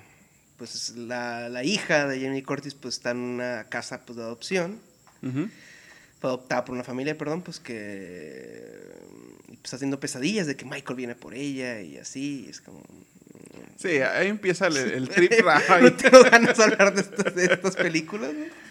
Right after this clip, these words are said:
Speaker 2: Empieza el trip raro. De este, pues, empieza ahí poco a poco la matanza. Y vaya, aquí es donde está como que el, el, el, el, el toquecillo de la, de la nueva, de la Halloween Kills, de que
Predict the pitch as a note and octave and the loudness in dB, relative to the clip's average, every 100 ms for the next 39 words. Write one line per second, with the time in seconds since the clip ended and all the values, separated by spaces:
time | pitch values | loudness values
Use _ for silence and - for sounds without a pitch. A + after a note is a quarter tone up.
0 | - - G3+ - E3 E3+ D3 - F3 F#3 | -20 -12 -8 -4 -4 -4 -6 -2 4 4
1 | F#3+ F#3+ F#3+ F#3+ F3+ - _ _ _ _ | 4 0 -4 -6 -10 -20 _ _ _ _
2 | _ _ _ A#2+ A#2 - - B2+ A#2+ A2+ | _ _ _ -16 -14 -16 -12 -10 -8 -10
3 | A2+ - A#2 A#2+ A2+ C3+ C3+ C3+ C3 C3 | -12 -14 -14 -12 -6 -6 -2 -2 -2 -4
4 | C3 - B2+ B2+ C3 C3 B2+ A#2 A2 C#3+ | -6 -8 -8 -8 -8 -6 -6 -6 -4 -2
5 | C3+ C3+ F3+ A3 - _ _ _ _ _ | -2 -4 -8 -12 -20 _ _ _ _ _
6 | _ _ _ _ _ _ - B2+ A#2+ A#2+ | _ _ _ _ _ _ -16 -14 -12 -12
7 | A#2 A2+ A2 B2 G3 G#3 - D#3+ D3 E3+ | -12 -12 -6 -2 0 -2 -2 -4 -2 -2
8 | E3 C#3 A#2+ A2+ A2 G#2 - A#2 - B2+ | -2 -2 -4 -6 -8 -10 -14 -8 -6 -6
9 | D3 C3+ B2 A2 G2+ - - - - - | -8 -8 -8 -10 -12 -20 -20 -18 -18 -18
10 | - - - _ - A#2 G#2 A2+ F#2 A2 | -18 -20 -20 _ -12 -10 -10 -10 -10 -10
11 | G2 A2+ - A#2 A#2+ - B2+ C#3+ B2+ A#2 | -12 -12 -12 -12 -12 -6 -4 -2 -4 -6
12 | A2+ A2+ A2 G#2+ A#2 B2 C3 A2+ A2 A#2+ | -6 -6 -8 -8 -6 -4 -4 -6 -10 -12
13 | A#2+ A#2 A2+ G#2+ A2+ B2 - A2+ G#2 | -10 -12 -14 -20 -14 -14 -14 -16 -16